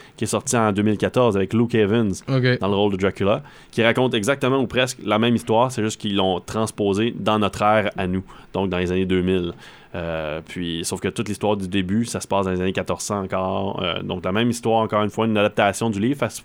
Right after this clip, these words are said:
Speaker 1: parce qu'il faut dire que le livre de, de, de Bram Stoker's est maintenant dans le domaine public depuis longtemps, depuis une vingtaine, trentaine d'années. Donc, euh, à cause de ça,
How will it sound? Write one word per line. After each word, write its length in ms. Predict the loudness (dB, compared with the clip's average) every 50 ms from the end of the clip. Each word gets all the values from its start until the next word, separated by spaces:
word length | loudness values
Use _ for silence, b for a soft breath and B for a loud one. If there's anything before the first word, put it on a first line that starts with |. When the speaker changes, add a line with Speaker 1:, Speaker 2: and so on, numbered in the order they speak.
| -12 -4 -2
Speaker 1:
parce 140 | -2 -2 -2
qu'il 100 | -4 -2
faut 140 | 0 0
dire 160 | 2 2 2 4
que 80 | 4
le 60 | 4 4
livre 220 | 4 4 2 2 2
de, 80 | 4
de, 140 | 4 4 2
de 100 | 2 0
Bram 240 | 0 2 2 2 2
Stoker's 460 | 2 2 0 0 2 0 -2 -2 -4 B B B B B B B B B B
est 140 | 2 4 4
maintenant 360 | 6 4 4 4 2 2 4
dans 100 | 4 4
le 60 | 2 4
domaine 280 | 4 4 4 4 2
public 360 | 0 -2 -2 -2 -2 0 0
depuis 240 | 0 -2 -2 0 0
longtemps, 380 | 0 2 2 2 0 0 -2 -2 -6 b b b b b b b -6
depuis 360 | -6 -4 -2 -2 0 0 2
une 140 | 2 0 0
vingtaine, 720 | 0 2 2 2 2 2 0 0 0 0 2 2 0 0
trentaine 420 | 0 0 -2 0 0 0 2 2
d'années. 340 | 2 2 2 2 2 0 -2 B B B B B B B B -2
Donc, 240 | 0 2 2 2 2
euh, 500 | 2 4 4 4 4 4 4 4 2 2 0 0 0
à 100 | 0 0
cause 240 | 2 2 2 4 4
de 80 | 4
ça, 280 | 2 4 4 4 4 4